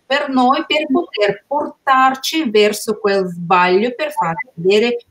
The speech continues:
un'esperienza. E per questo, sai, secondo me anche la persona, parlando del dottore, se ha fatto il suo sbaglio, si è già punito, e la punizione più difficile è quella se magari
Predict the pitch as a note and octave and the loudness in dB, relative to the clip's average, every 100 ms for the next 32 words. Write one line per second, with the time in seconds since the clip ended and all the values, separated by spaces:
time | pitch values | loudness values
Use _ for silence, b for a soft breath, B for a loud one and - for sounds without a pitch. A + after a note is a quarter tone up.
0 | _ G#3+ G#3 G#3 - A#3 F#3+ F3+ E3+ E3+ | _ 2 4 0 -2 -6 -6 -4 -4 -6
1 | E3 - - - _ B B B _ _ | -10 -14 -14 -18 _ B B B _ _
2 | - B3+ C#4 D4 D4 - - D#4+ - - | -2 2 4 4 2 -4 -4 -2 -2 -4
3 | F4+ G#4+ - - A3+ G#3+ G#3 A3 A3 - | -2 -2 -2 0 2 6 6 6 2 -2
4 | D4+ G#3+ G#3 G3 G#3 G#3 B3 D4+ C4 A#3+ | 2 4 6 6 2 0 -8 -6 -4 -2
5 | G#3+ G#3+ C4 C4 A3+ - G#3+ - - B3 | -2 -4 -4 -4 -6 -4 -6 -8 -8 -4
6 | G#3 F3+ F3 F3 F3 F#3+ G3+ G3+ F#3+ F#3+ | -2 -2 -4 -6 -4 -4 -2 -2 -2 -2
7 | F#3 F3+ G3+ - A3 G#3 F#3 F#3 - - | -2 0 -2 0 2 2 2 0 -4 0
8 | C4 G#3+ G#3+ F#3 - E3+ E3+ - B3+ A3+ | 0 0 -4 -4 -4 -6 -4 -6 -4 -4
9 | G#3+ G#3 F#3+ E3 E3 F3 - - A3 F3 | -4 -4 -2 -2 -2 -4 -4 0 0 2
10 | A3 G#3+ - G#3 G#3 G#3 F#3 F3+ E3 A#3 | 0 0 -2 -2 0 0 -2 -4 -4 0
11 | A#3 A#3 - C4 B3+ B3+ - D#4+ E4+ C4 | 0 0 -4 -2 -2 -2 -6 -4 -2 0
12 | G#3+ - A3+ B3+ D#4 D#4 b b - E3 | 0 -2 -4 -2 -2 -4 b b -6 0
13 | A#3 A#3 - D#4 D#4 - - G3+ G#3 A#3+ | 0 0 -4 -2 -2 -2 2 4 6 2
14 | A#3+ D4+ D4 - F4 F4 D4 C4 - C4 | 0 -4 -6 0 2 4 2 0 -4 -2
15 | A#3+ A#3 C4+ | 0 2 2